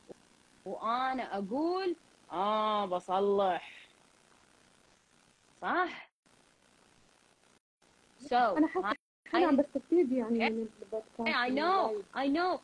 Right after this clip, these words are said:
Speaker 1: بتخيلي لو أنا أمسك الموضوع من عرجه للحين إن أنتي، للحين إن أنتي ما حليتيه. إنزين، بعضكم يمكن أنتي وضعك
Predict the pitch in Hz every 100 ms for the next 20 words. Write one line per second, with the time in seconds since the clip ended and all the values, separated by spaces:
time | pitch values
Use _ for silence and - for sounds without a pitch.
0 | - 214 269 - 254 262 285 277 208 -
1 | 214 233 247 285 285 196 202 - 220 202
2 | 190 160 156 185 202 - 170 160 165 180
3 | 175 - 151 214 233 - 214 226 226 -
4 | 180 170 185 202 - 220 233 269 - -
5 | _ - 175 254 277 254 285 311 330 294
6 | 247 202 285 302 - 311 320 349 330 _
7 | _ 180 226 359 415 - 370 359 359 381
8 | 403 - 196 214 220 - _ _ - 196
9 | 254 370 359 - 277 165 - - 233 262
10 | 302 311 302 311 294 254 247